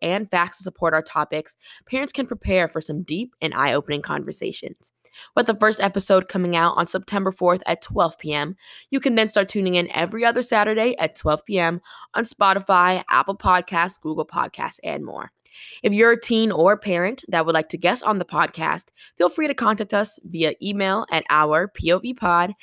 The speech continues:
at gmail dot com or D M us on our Instagram, Facebook, or Twitter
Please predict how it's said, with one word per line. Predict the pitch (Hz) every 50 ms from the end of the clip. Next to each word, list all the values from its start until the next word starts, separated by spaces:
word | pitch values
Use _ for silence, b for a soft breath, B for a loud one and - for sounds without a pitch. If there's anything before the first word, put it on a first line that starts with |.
| B B B B
at | - 269 214
gmail | - 185 180 165 165 180 165
dot | - - -
com | - 175 170 160 156 - - 175 b b b b b _
or | - 214 220
D | 208 190 202 196
M | 190 185 190
us | 202 220 -
on | - - 175
our | 170 -
Instagram, | - 220 247 - - 254 254 247 240 240 247 240 -
Facebook, | - 170 165 - - _ 165 165 - -
or | - - 156 156
Twitter | - - - - 151 147 151 156 156